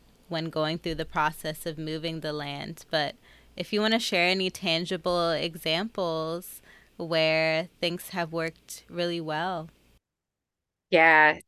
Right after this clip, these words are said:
Speaker 1: do.
Speaker 2: uh, one of my favorite, um, stories to tell is, um,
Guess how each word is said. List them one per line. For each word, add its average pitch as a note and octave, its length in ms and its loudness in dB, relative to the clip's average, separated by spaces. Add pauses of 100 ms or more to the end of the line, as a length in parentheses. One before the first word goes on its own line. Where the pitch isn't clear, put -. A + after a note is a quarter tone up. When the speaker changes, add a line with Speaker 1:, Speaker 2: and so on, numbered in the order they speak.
Speaker 1:
do. - 60 4
Speaker 2:
uh, D#3 300 8 (1400)
one G#3 240 8
of A3 120 8
my G#3 200 8
favorite, F3 680 6 (280)
um, D#3+ 460 -6
stories E3 540 6
to F3+ 140 0
tell D#3 500 4
is, D#3 540 2
um, D#3 540 2